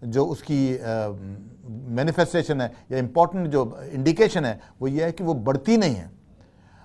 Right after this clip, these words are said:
अगर दो बच्चे माजूरियत का शिकार हों, बहन भाई हों और वो चीज़ बढ़ती ना हो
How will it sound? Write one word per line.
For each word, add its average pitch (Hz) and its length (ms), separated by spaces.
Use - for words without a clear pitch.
अगर 180 280
दो 170 280
बच्चे 180 640
माजूरियत 135 540
का 170 80
शिकार 135 420
हों, 131 440
बहन 139 720
भाई 127 240
हों 120 320
और 143 180
वो 135 100
चीज़ 135 200
बढ़ती 131 320
ना 151 100
हो 123 340